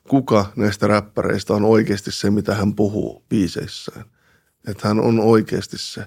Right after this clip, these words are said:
Ja mä muistan joskus, kun joku vaikka kuunteli nuorena Justin Bieberia, niin mä aina ihmettelin, että ku-, miten sä voit kuunnella jotain nuorta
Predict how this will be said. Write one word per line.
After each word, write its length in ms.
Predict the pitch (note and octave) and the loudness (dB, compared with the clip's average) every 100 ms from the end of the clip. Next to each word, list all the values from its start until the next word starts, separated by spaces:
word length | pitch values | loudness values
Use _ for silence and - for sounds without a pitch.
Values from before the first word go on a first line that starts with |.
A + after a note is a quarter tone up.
| - _ _ _ _ | -16 _ _ _ _
Ja 200 | _ _ | _ _
mä 120 | A#2 | 2
muistan 400 | A2+ B2 A#2 A#2+ | 4 6 4 4
joskus, 480 | A2 G#2 - G#2 - _ _ _ _ _ _ | 4 4 0 -6 -6 _ _ _ _ _ _
kun 160 | A2 A2 | 2 6
joku 280 | A2+ A2+ | 6 4
vaikka 220 | G#2+ G2 G#2 | 0 -2 -2
kuunteli 440 | A2 G#2+ G#2+ G#2 | 2 4 4 4
nuorena 440 | G#2+ G#2 G#2 G#2 - | 4 4 2 0 2
Justin 380 | A2 - G#2 G#2 | 0 2 0 4
Bieberia, 540 | G#2+ G#2+ G#2 F2+ G2+ | 4 4 2 -4 -2
niin 120 | G2 | 0
mä 100 | G#2 | 2
aina 160 | G#2+ A2 | 4 4
ihmettelin, 420 | A#2 G#2+ G#2 G2 | 4 2 0 -2
että 100 | G2+ | -2
ku-, 120 | - C#3+ | -6 -4
miten 220 | D3 D3+ | 0 2
sä 100 | A#2+ | 2
voit 120 | A2 | 0
kuunnella 380 | G#2+ A#2+ A2 G#2 | 0 0 2 2
jotain 380 | G#2 G2 F#2 A#2+ - _ _ - | 0 0 -2 -2 -12 _ _ 0
nuorta 320 | A2 G2+ | 2 2